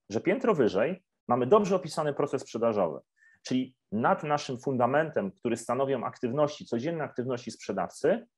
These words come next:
mamy pewien proces, który jest dla sprzedawcy pewnym drogowskazem, G P S-em, nie wiem, sposobem,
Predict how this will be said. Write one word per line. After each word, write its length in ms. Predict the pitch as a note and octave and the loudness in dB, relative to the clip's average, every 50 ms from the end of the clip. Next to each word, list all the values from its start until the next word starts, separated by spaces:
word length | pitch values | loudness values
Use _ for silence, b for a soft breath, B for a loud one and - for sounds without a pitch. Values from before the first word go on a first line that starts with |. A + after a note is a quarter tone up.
| _ _ _ _ _ _ _ | _ _ _ _ _ _ _
mamy 220 | - C3 D3 D#3+ D#3+ | 0 2 2 2 2
pewien 260 | D#3 D#3+ C#3+ D3+ C#3+ | 0 0 -2 -2 -2
proces, 760 | - - D#3 F3 F3 - - A2 C3 F3 F3+ - - _ _ _ _ | 2 4 4 4 4 4 6 6 6 6 4 -2 -10 _ _ _ _
który 460 | _ _ - D3 C#3+ C#3+ C#3+ C#3+ C#3 - - | _ _ 0 2 4 4 2 2 -2 -6 -4
jest 260 | B2+ E3 G3+ F#3 C#3+ | -2 0 0 0 0
dla 140 | C#3 D3+ D3+ | 0 0 0
sprzedawcy 800 | D3+ - - C#3 B2 C3 B2+ - - - - B2 B2 B2 B2 _ _ _ _ _ _ _ _ _ _ _ _ _ _ _ _ _ _ - | 0 -4 -4 0 0 0 0 0 -4 -4 -2 0 0 -2 -4 _ _ _ _ _ _ _ _ _ _ _ _ _ _ _ _ _ _ 4
pewnym 240 | D3+ C3+ B2+ C#3 B2+ | 4 4 4 2 4
drogowskazem, 880 | A#2+ C3 B2 A#2 A2+ - - - - A2 G#2+ G2+ E2+ F2 D#2 D#2 D#2+ - - | 4 4 4 4 2 0 -2 -2 0 0 0 0 -2 -4 -8 -10 -10 -12 -10
G 180 | F#2 G#2 A#2+ A#2 | -6 -6 -6 -2
P 160 | - B2 A#2+ A#2 | 0 4 4 4
S-em, 380 | A2 - - - F#2+ F2 D#2+ D2 _ _ _ _ | 4 2 0 -2 -2 -2 -4 -12 _ _ _ _
nie 180 | - A#2 A2+ G#2+ | -6 -2 -2 -2
wiem, 120 | F#2+ F2 | -2 -4
sposobem, 680 | E2+ - - B2+ A#2+ - - B2 A2+ A#2+ A#2 A2+ A2+ A2 | -6 -4 -2 -2 2 4 6 6 6 6 4 4 2 -2